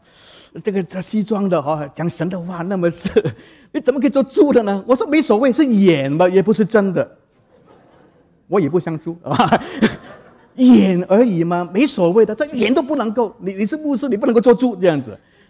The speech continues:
所以他们是这样子强迫我，其实我也要做的，他们强迫我，不准我做猪。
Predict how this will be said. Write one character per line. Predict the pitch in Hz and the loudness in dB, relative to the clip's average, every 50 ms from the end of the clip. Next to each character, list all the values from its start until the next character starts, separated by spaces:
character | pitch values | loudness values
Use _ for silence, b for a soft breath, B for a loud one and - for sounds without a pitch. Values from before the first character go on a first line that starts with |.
| b b | b b
所 | 196 | -4
以 | 185 | -2
他 | - 180 180 | 0 0 0
们 | 170 165 | 0 0
是 | 151 170 | -2 -2
这 | 160 180 | -2 -2
样 | 165 151 143 | -4 -4 -4
子 | 131 127 | -6 -8
强 | 120 - - 131 120 135 | -10 -10 -12 -12 -12 -8
迫 | - 175 170 | -6 -4 -2
我， | 202 | 0
其 | 214 311 | 0 0
实 | 254 294 | 0 0
我 | 240 165 160 | -2 -2 -2
也 | 202 214 | 0 0
要 | 202 180 | 0 0
做 | 170 185 165 139 | 0 0 -2 -4
的， | 110 - _ _ - | -4 -8 _ _ -12
他 | 226 | -8
们 | 214 190 | -8 -8
强 | - - 156 175 | -8 -8 -10 -8
迫 | 175 196 | -6 -6
我， | 160 117 | -6 -6
不 | 120 - 320 339 | -4 0 0 0
准 | 180 175 180 | 0 0 -2
我 | 147 120 120 | -2 -6 -6
做 | 147 147 | -6 -8
猪。 | 127 - 147 147 | -8 -8 -12 -14